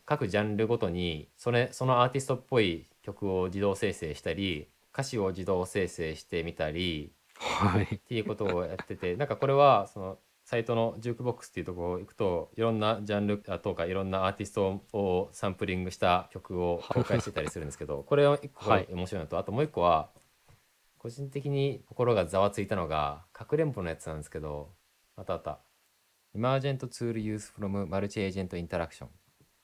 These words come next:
Speaker 1: ヒーロー画像のとこにウォッチビデオっていうのがあるんで、それを再生してもらうと分かりやすいですね。で、これ何をやったかっていうと、エーアイのなんか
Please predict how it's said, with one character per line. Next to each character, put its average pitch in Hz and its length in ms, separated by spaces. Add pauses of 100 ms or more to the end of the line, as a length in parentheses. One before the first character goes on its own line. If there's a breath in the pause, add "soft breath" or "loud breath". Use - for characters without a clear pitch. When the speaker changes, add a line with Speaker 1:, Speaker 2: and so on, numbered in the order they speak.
(800)
Speaker 1:
ヒ 147 120
ー 147 40
ロ 147 100
ー - 20
画 147 80
像 135 60
の 98 60
と 90 60
こ 85 60
に 82 120 (200)
ウ 107 60
ォ 107 40
ッ 107 40
チ - 160
ビ 135 120
デ 135 80
オ 101 60
っ - 20
て - 100
い - 20
う - 20
の 82 60
が 78 60
あ 78 40
る 76 60
ん - 20
で、 73 40
そ - 100
れ 101 80
を 98 40
再 98 180
生 101 120
し - 40
て - 80
も 92 80
ら 87 60
う 87 40
と 90 80
分 82 60
か 87 80
り 82 60
や 76 40
す 76 80
い 69 40
で 65 60
す - 60
ね。 - 80 (320)
で、 117 80
こ 120 60
れ 113 60
何 135 140
を - 20
や 113 80
っ - 20
た 92 120
か 95 60
っ - 80
て - 80
い 82 40
う - 20
と、 85 260
エ 120 180
ー 135 40
ア 143 40
イ 92 340
の 90 220
な 87 80
ん 85 40
か 76 200